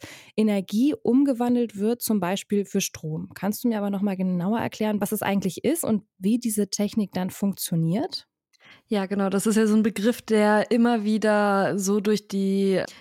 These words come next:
Speaker 2: Nachrichtenmedien wabert, also die Zukunft der Energie. Und tatsächlich ist es aber gar nicht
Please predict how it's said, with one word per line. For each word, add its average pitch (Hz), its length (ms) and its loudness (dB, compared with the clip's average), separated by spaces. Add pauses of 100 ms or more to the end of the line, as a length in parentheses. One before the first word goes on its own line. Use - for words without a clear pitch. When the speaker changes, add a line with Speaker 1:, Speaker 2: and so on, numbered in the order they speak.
Speaker 2:
Nachrichtenmedien 214 800 2
wabert, 220 540 2
also 208 240 -2
die 190 180 -8
Zukunft - 580 -4
der 208 120 0
Energie. 208 600 0 (480)
Und 214 460 2
tatsächlich 220 480 2
ist 226 140 2
es 214 120 0
aber 202 220 0
gar 202 160 0
nicht 208 220 -2